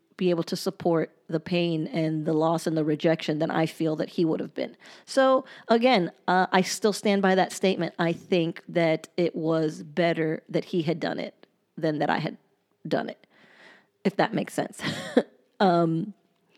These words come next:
what else? I do like reading in here where I was kind of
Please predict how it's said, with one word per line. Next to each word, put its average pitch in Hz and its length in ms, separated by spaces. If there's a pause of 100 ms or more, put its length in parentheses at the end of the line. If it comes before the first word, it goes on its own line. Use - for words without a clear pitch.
(360)
what 233 160
else? - 420 (220)
I 233 140
do 254 280
like 170 300
reading 226 320
in 175 100
here 185 240
where 202 200
I 208 60
was 208 180
kind 240 280
of 226 200